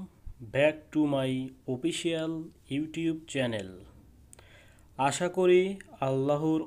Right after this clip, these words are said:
অশেষ রহমতে আপনারা সবাই অনেক ভালো আছেন। আমিও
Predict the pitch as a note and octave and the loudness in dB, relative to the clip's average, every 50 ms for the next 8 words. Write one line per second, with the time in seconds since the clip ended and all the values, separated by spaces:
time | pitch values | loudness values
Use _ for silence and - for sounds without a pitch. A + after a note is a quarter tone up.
0 | - C#3 C3 A#2+ - - D3 D3 C#3+ - - - C3+ C3 B2 C3 C3 C3+ C3+ C3+ | -2 -2 -2 -2 -2 -4 -4 -4 -4 -6 -6 -4 -2 -2 -2 -2 -2 -2 -2 -2
1 | C3+ C3+ C3 C3 C3+ C3+ C3+ C3+ - - - B2 A#2+ - - - B2+ B2+ B2+ C3 | -4 -4 -4 -2 -2 -4 -4 -8 -12 -8 -6 -6 -6 -6 -6 -8 -6 -4 -2 -2
2 | C3+ C3 - - A#2+ A#2+ B2 B2 B2 B2 B2+ C3 C3 - - - - - - - | -2 -4 -4 -6 -4 -2 -2 -2 -2 -2 -6 -8 -12 -18 -20 -20 -20 -20 -20 -20
3 | - - - - - B2+ B2+ B2+ C3 C3+ C3+ C#3 C3 C3+ B2 A#2 A2 A2+ A#2 A#2 | -20 -20 -16 -8 -4 -4 -2 0 0 0 -2 -2 -4 -6 -8 -8 -6 -6 -4 -4
4 | A#2+ A#2+ A2+ A2 - - - G#2+ G#2 G2+ G2+ G2+ - - - - - - - - | -2 -2 -2 -4 -6 -8 -10 -10 -12 -12 -14 -16 -18 -20 -20 -20 -20 -20 -20 -20
5 | - - - - - - - - _ _ _ - - C3 C3+ C#3+ D#3 E3 F3 E3+ | -20 -20 -20 -20 -20 -20 -20 -20 _ _ _ -4 0 0 2 2 2 4 4 4
6 | C#3+ | 4